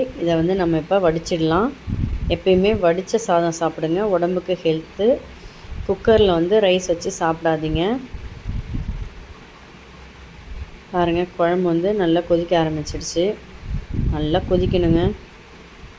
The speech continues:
ஓரளவுக்கு சுண்டணும். இது ரொம்ப திக்காலாம் சுண்டிடக்கூடாது, ஏன்னா மண் பாத்திரத்துல இருக்கு. நம்ம வச்சுட்டு வந்தோன்னா இன்னும் நல்லா சு-, சுண்டிரும், குழம்பு திக்காயிடும்.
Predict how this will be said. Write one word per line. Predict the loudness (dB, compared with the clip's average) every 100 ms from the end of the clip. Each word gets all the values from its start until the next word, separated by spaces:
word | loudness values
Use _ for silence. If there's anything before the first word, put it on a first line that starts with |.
| -20 -18 -10 0
ஓரளவுக்கு | 2 4 4 2 2 0
சுண்டணும். | 2 0 2 2 2
இது | 2 4
ரொம்ப | 4 4 2
திக்காலாம் | 0 -2 4 4 4 2
சுண்டிடக்கூடாது, | 2 4 4 4 4 4 2 2 2
ஏன்னா | 0 2
மண் | 2 2 0
பாத்திரத்துல | 0 -2 0 -2 2 2
இருக்கு. | 2 2 2 2 -6 -12 -12 -2
நம்ம | 0 2
வச்சுட்டு | 2 0 0 2
வந்தோன்னா | 4 4 2 4 4 2 0 -4
இன்னும் | 0 2 4 4
நல்லா | 4 6 4
சு-, | 2 -4 -8 -6
சுண்டிரும், | 0 2 6 6 6 4
குழம்பு | 4 4 2 0
திக்காயிடும். | -4 -2 2 4 4 4